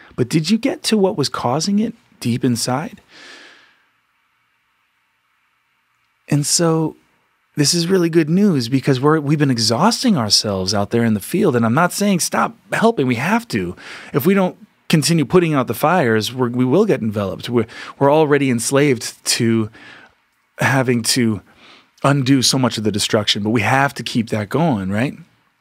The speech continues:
But if we keep that going without ever getting to what's starting the fires, really what's starting the fires,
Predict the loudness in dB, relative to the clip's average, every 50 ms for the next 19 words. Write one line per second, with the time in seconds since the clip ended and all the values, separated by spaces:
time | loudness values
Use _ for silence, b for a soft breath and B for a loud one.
0 | _ _ _ _ _ _ _ B B B B B B B B B 0 2 2 2
1 | 2 0 -2 0 2 0 -2 0 0 -2 0 2 2 2 2 2 2 2 2 4
2 | 2 2 0 0 2 0 0 0 0 0 -2 -2 0 0 2 2 2 0 -2 -2
3 | -2 -2 0 -2 -2 0 2 2 2 2 2 0 0 -2 -2 -4 -4 -4 -2 -2
4 | -2 -2 -2 -2 -4 -4 -2 0 2 4 4 2 2 0 0 0 0 -2 -2 -2
5 | -2 -2 -2 0 -2 -2 -2 -4 -6 -8 -8 -8 -8 -8 -8 -8 -8 -8 -8 -8
6 | -8